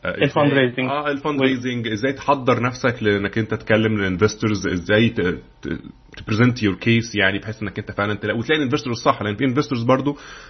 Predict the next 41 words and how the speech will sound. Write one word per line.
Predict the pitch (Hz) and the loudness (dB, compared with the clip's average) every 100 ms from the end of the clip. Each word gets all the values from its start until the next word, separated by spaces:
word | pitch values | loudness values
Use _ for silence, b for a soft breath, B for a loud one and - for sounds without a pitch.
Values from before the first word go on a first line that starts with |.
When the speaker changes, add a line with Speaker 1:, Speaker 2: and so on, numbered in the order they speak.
| B | B
Speaker 1:
بيبقوا | 113 113 | -2 2
الى | 110 | 2
حد | 135 139 | 2 0
ما، | 127 123 135 139 - 110 | 0 0 0 -2 -6 -4
آه، | 104 98 - | -2 -2 -2
يعني | 98 92 98 98 - - - - - 113 - | 0 0 0 -4 -6 -10 -14 -20 -14 -10 -2
هم | 131 143 135 | 2 4 4
مش | 156 - 120 | 2 0 -4
انترستد | 120 147 - | -4 -4 2
قوي | 151 | 2
انت | 147 | 4
بتعمل | 151 135 127 | 0 2 4
ايه، | 143 | 2
هو | 135 | 2
عايز | 117 120 | -4 -4
فلوس | 135 - | -6 -6
وخلاص. | - 98 127 - - B B B - | -2 2 2 -2 -20 B B B 2
فممكن | 143 | 4
Speaker 2:
مم. | 143 143 | 6 4
Speaker 1:
ي-، | 123 120 113 | 2 -2 -4
ي-، | 104 - _ _ - | -8 -8 _ _ -2
يفرض | 123 147 123 | -2 2 2
عليك | 92 120 120 | 2 0 0
رايه، | 117 113 | 0 2
ويفرض | 117 117 117 92 | 2 0 0 0
عليك | 107 - 113 95 | 0 -2 -2 0
حاجات | - 113 123 | 0 0 2
تت-، | 110 90 - - | 2 0 -4 -10
تتغير | 92 87 117 131 110 90 92 90 | -10 0 2 4 2 0 -2 -4
فكرتك | 90 120 123 117 - | -4 -4 -2 -2 -4
وت-، | 101 92 - _ | -6 -6 -8 _
وتضيع | 98 95 117 139 104 | -8 0 2 4 2
الفيجن | 98 98 120 98 | 0 -2 -2 -4
بتاعتك. | 90 98 - - | -2 -4 -4 -18
فالحاجات | - 95 123 | -10 -6 -2
دي | |
برضو | 131 139 | 4 6
Speaker 2:
مم. | 139 | 6
Speaker 1:
بتبقى | 127 95 | 4 0
مهمه | 127 113 | -4 -2
قوي | 127 123 | -2 -2